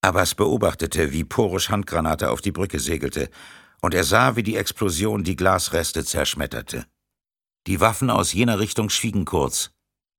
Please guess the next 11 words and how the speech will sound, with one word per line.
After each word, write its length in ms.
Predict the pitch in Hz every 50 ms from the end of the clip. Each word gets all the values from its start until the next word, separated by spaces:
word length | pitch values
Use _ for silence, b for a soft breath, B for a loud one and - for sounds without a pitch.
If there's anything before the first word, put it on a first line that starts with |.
| _ _
Dann 160 | - 107 107
ließ 220 | 110 110 117 104 -
sich 160 | 120 104 110
eine 160 | 107 104 104
neue 280 | 104 110 110 104 87 -
vernehmen. 580 | - - 73 64 60 58 53 52 50 - - _ _ _ _ _ _ _ _ _ _ _ _ _ _
Porusch. 500 | - 135 127 - - - - - - - _ _ _ _ _ _ _ _ _ _ _
Porusch 360 | - - 117 98 87 85 -
stand 260 | - - 90 90 85 58
unter 220 | 58 65 90 85
Feuer. 420 | - - 90 76 - 58 - -